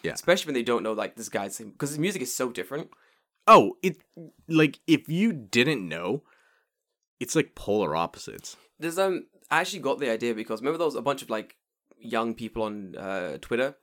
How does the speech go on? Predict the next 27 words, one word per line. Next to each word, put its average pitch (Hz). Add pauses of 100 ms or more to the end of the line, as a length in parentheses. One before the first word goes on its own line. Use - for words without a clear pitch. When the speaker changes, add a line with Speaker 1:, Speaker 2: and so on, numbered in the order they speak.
(400)
Speaker 2:
were 117
Speaker 1:
Oh, 110
Speaker 2:
trying 104
Speaker 1:
and 92
Speaker 2:
to -
Speaker 1:
they're 95
Speaker 2:
count 120
Speaker 1:
like, 90
they're 92
like, 87
"Oh, 90
Filthy 92
Frank 87
is 85
Joji? 87
Speaker 2:
Yeah, 113
Speaker 1:
When 107
Speaker 2:
yeah, 104
Speaker 1:
did 104
this 98
Speaker 2:
yeah. 80
Speaker 1:
happen?" 73 (160)
Speaker 2:
And 113
they 110
were 110
like, 107
"Uh, 95